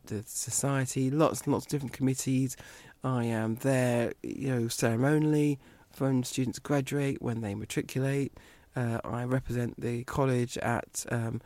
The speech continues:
Heads of House meeting. I spend, you know, fifteen to twenty minutes for every single third year student. I go and visit,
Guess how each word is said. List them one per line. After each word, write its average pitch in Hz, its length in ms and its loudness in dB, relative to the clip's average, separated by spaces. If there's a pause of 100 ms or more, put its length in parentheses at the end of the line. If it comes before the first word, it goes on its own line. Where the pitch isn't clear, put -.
(180)
Heads 120 200 0
of 113 80 -2
House 135 340 0
meeting. 135 520 0 (400)
I 214 140 8
spend, 185 440 4 (580)
you 180 80 4
know, 143 340 4 (280)
fifteen 165 400 0
to 135 80 -4
twenty 160 300 -2
minutes 160 200 4
for 151 100 0
every 151 120 2
single 156 320 2
third 170 300 4
year 123 140 2
student. 113 420 -2
I 110 120 -4
go 139 140 -2
and 135 160 0
visit, 139 300 0